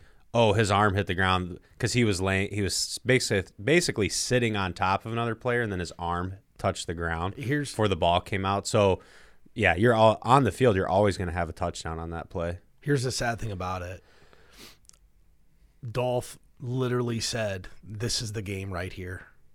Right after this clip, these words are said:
Speaker 2: This play determines the game." There's, like, four minutes to go.
Speaker 1: He was right.
Speaker 2: <laughs> Yeah. Well, you, you should have heard him talk. Brad was in the car with me. He goes, "You'd think we're down twenty-one points the way Dolphin's talking."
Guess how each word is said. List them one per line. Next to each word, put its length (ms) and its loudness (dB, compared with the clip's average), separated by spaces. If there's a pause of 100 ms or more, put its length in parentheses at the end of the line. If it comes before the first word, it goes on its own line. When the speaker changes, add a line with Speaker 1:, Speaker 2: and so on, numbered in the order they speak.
(340)
Speaker 2:
This 180 0
play 260 -2
determines 500 -6
the 80 -8
game." 340 -8 (240)
There's, 180 2
like, 100 4
four 220 4
minutes 300 2
to 100 -4
go. 380 0
Speaker 1:
He 100 -2
was 180 -4
right. 340 -4 (140)
Speaker 2:
<laughs> 120 -20
Yeah. 240 6 (340)
Well, 280 8
you, 140 4
you 380 2
should 160 8
have 140 10
heard 140 8
him 120 4
talk. 400 2 (200)
Brad 280 6
was 160 8
in 80 4
the 80 2
car 200 4
with 160 2
me. 80 0
He 60 0
goes, 300 4
"You'd 160 2
think 180 0
we're 80 2
down 200 4
twenty-one 440 2
points 320 -2
the 80 -6
way 120 -4
Dolphin's 420 -8
talking." 480 -10